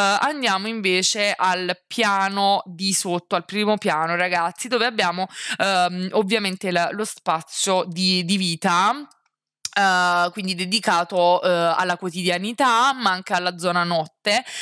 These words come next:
Io credo di essere innamorata, ragazzi, di tutto questo. Innanzitutto vi faccio vedere che, eh, confina con, eh, la parte esterna, diciamo, dedicata appunto al lavoro di Kemon, anche la cucina, perché così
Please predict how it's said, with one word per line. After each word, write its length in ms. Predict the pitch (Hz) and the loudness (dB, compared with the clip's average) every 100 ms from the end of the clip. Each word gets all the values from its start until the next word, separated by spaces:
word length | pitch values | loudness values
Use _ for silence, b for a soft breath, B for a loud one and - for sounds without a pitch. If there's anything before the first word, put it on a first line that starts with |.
| B - | B -2
Io 380 | 233 254 262 | 0 2 2
credo 600 | 254 233 202 202 208 208 196 | 0 -2 0 2 2 2 0
di 180 | 190 190 | -2 -2
essere 480 | 190 - - 180 - | -2 -4 -2 -2 -2
innamorata, 840 | 220 202 185 180 190 170 165 165 | -4 -2 -2 0 0 2 0 0
ragazzi, 380 | 170 170 - 185 | 0 -2 -4 -6
di 60 | |
tutto 260 | 180 165 196 | -8 -4 -2
questo. 380 | 175 160 - 185 | 0 -2 -4 -2
Innanzitutto 560 | 175 180 - 208 - | -2 -4 -4 -4 0
vi 80 | 330 | 0
faccio 300 | 247 190 - | 0 -2 -2
vedere 360 | 202 175 175 170 | -2 -2 -2 -4
che, 280 | 214 180 - | -2 -4 -2
eh, 160 | 170 165 | -4 -2
confina 800 | 202 190 - - 233 247 269 285 | -2 -2 -4 -4 -2 0 -2 -2
con, 400 | 226 185 180 185 | -2 -2 0 0
eh, 640 | 185 - - - 175 170 | -2 -4 -10 -4 0 0
la 140 | 170 165 | 0 0
parte 300 | 190 - 226 | -2 -4 -6
esterna, 640 | 214 - 175 165 175 165 | -6 -2 -2 0 -2 -4
diciamo, 560 | 165 180 170 165 170 165 | -2 -2 0 0 0 0
dedicata 440 | 170 170 185 180 | -2 -2 -2 -2
appunto 320 | 175 - 170 170 | -4 -6 -4 -2
al 100 | 165 | 0
lavoro 340 | 170 190 175 | -2 -2 -2
di 120 | 233 | -2
Kemon, 520 | 262 175 160 185 214 - | -2 -2 0 -2 -2 -2
anche 360 | 202 175 - | -2 -4 -2
la 120 | 180 170 | -2 -2
cucina, 560 | 196 - 156 156 196 | -2 -4 -4 -2 -2
perché 260 | 233 - 160 | -4 -8 -4
così 340 | 170 - 175 | -4 -2 -2